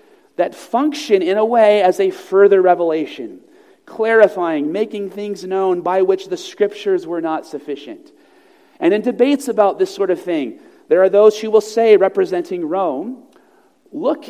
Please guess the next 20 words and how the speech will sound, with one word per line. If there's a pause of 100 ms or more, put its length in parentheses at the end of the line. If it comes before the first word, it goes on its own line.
at
how
there's
all
these
different
interpretations
of
scripture. (500)
You
need
the
authority
of
the
church
to
reveal
to
you,